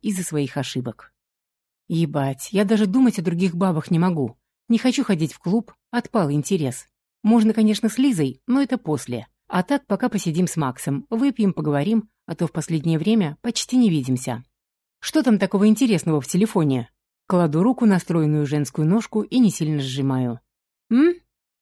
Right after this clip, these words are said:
поднимает она голову, встряхивая длинными волосами, которые так приятно сжимать в кулаке.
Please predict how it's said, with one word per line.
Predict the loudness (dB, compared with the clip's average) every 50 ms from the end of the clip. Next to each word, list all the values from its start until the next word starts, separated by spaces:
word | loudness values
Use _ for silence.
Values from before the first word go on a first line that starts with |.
| _ _ _ -4
поднимает | -2 0 0 0 0 0 -2 -2 -2
она | -2 -4 -2
голову, | -2 -2 -2 0 0 0 0
встряхивая | -2 -4 -4 -2 -2 -2 -2 -2 -2 -2 -2
длинными | -2 -2 -2 0 0 0 0 0 0
волосами, | -2 -2 -4 -4 -4 -2 -2 0 0 0 -2 -4 _ _ _ _
которые | -10 -8 -4 -2 0 0 0
так | -2 -4 -6 -6
приятно | -4 -4 -2 -2 -2 -4 -2 -2 -4 -4
сжимать | -4 -4 -4 -2 -2 -2 -4 -8 -14
в | -20 -20 -8
кулаке. | -6 -4 -4 -4 -4 -4 -6 -6 -6